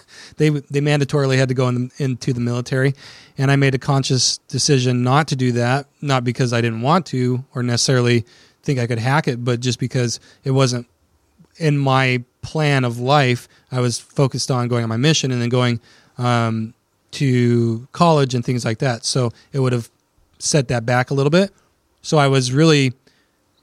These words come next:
blown away. This was, a, and I was a young eighteen, nineteen-year-old when I was hearing this, uh, idea of, "What? You have to actually serve in the military? You don't, you can't say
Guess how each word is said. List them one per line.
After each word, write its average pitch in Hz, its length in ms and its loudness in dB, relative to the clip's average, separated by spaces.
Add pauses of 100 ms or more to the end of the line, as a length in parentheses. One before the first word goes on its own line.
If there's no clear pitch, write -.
(200)
blown 151 240 4
away. 139 420 4
This 139 220 -2
was, 131 120 0
a, 143 80 0
and 139 160 0
I 139 60 4
was 131 160 2
a 131 60 2
young 135 540 2 (680)
eighteen, 143 400 -2
nineteen-year-old 127 960 2
when 127 100 0
I 120 80 2
was 117 120 -2
hearing 147 220 2
this, 120 400 -2
uh, 127 260 -6
idea 123 600 2 (320)
of, 120 400 -2 (480)
"What? 156 260 -4
You 135 120 0
have 135 180 0
to 139 60 -2
actually 131 480 0 (920)
serve 147 440 2
in 143 80 -2
the 127 60 -2
military? 135 420 2
You 139 60 2
don't, 135 260 -2
you 143 80 -4
can't 131 240 -2
say 131 420 2